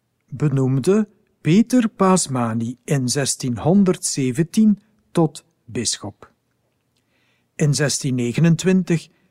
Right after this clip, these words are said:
werd hij zelfs kardinaal gecreëerd. Als primaat van Hongarije was zijn hoofdtaak uiteraard het herstel van de katholieke kerk,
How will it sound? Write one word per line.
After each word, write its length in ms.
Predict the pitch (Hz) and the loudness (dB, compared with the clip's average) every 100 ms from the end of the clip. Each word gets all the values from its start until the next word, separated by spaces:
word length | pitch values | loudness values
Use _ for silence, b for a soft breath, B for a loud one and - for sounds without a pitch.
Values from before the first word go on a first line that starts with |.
| _ _ | _ _
werd 300 | 135 127 - | -4 -4 -2
hij 120 | 139 | -2
zelfs 480 | 147 139 139 - - _ _ | 0 0 -2 -6 -12 _ _
kardinaal 720 | 180 185 156 147 135 143 160 | 0 0 0 0 2 2 2
gecreëerd. 840 | 147 147 131 107 104 92 - - _ _ _ _ _ _ _ _ _ _ _ _ b b b b b b _ _ _ _ | 0 -4 -8 -8 -10 -12 -14 -16 _ _ _ _ _ _ _ _ _ _ _ _ b b b b b b _ _ _ _
Als 280 | 202 226 - | 0 0 -4
primaat 480 | 160 170 226 262 | 0 4 4 4
van 160 | - 190 | 2 4
Hongarije 640 | 170 131 123 120 107 107 - _ - | 4 2 -4 -4 -8 -10 -14 _ -6
was 260 | 123 135 | -4 -2
zijn 300 | 151 139 123 - | -2 -2 -4 -8
hoofdtaak 1120 | - 131 208 - - _ _ - 120 202 - - _ | -4 0 0 -2 -12 _ _ -8 -2 -2 -4 -14 _
uiteraard 880 | 165 220 233 220 202 226 226 - - _ _ _ | 2 2 2 0 2 2 2 -6 -20 _ _ _
het 260 | - 156 185 | -4 -2 0
herstel 520 | 185 170 - 170 175 | 0 -2 -2 0 2
van 240 | 160 143 123 | 2 0 0
de 160 | 123 - | -4 -2
katholieke 520 | 226 226 190 156 143 | -2 2 0 0 -2
kerk, 460 | - 127 139 - | -4 -6 -6 -8